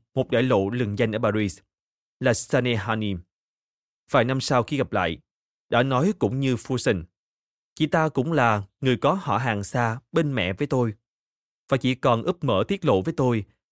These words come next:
khi trao lại cho tôi tất cả những đồ vật gợi nhớ đến cửa hiệu Champs-Élysées và Fusen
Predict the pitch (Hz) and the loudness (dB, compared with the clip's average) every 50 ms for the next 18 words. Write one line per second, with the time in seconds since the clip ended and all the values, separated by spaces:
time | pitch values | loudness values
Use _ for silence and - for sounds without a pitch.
0 | _ - - 190 - 208 185 165 147 107 98 - 143 127 - 139 127 120 117 - | _ -2 0 0 2 2 2 4 2 2 0 0 -2 -2 0 0 0 0 0 0
1 | - 202 180 _ - 110 92 101 110 123 139 135 120 104 - 113 104 92 _ _ | 0 -2 -2 _ 0 2 2 2 0 -4 -2 0 0 0 0 -2 -4 -4 _ _
2 | _ _ _ - 123 113 104 110 117 127 139 139 131 131 160 196 196 - 117 113 | _ _ _ -2 0 0 2 2 2 0 0 0 0 0 -2 -2 -4 -2 -2 -2
3 | 139 139 - 92 95 - - - 123 110 110 107 - - 120 113 110 - - 113 | -2 0 -2 -4 -4 -4 -2 -2 0 0 0 -2 -4 -6 -4 -4 -4 -2 0 0
4 | 101 98 - - _ _ _ _ _ _ _ - 107 95 - - 143 131 - 123 | 0 0 -2 -6 _ _ _ _ _ _ _ -4 -2 -2 0 -2 -2 0 2 0
5 | 98 87 | 0 0